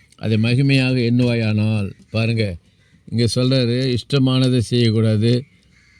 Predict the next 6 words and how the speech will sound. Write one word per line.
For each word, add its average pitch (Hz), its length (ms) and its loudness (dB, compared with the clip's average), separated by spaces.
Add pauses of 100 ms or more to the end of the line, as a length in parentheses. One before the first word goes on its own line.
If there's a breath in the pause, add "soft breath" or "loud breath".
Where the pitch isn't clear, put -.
(160 soft breath)
சொந்த 131 400 -2
வழியில 123 420 0
நடக்கக்கூடாது, 110 720 0 (720)
இஷ்டமானதை 127 720 0
மறுபடியும் 117 400 2
செய்யாமலும் 117 720 0